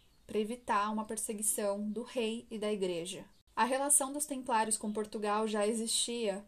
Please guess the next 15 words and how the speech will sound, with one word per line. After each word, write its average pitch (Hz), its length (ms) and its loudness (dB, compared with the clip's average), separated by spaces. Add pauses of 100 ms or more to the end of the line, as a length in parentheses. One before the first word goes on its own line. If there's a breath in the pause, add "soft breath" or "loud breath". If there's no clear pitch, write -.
(120)
pois 214 220 2
o 214 60 -2
país 220 320 2
apoiava 247 640 4
a 247 120 2
ordem 208 380 2
e, 214 60 0
inclusive, 240 640 -4
concedeu 247 480 -2
diversos 226 580 -2
tesouros 220 640 0
e 226 60 -2
propriedades 214 800 0
aos 208 160 0
templários. 214 800 -2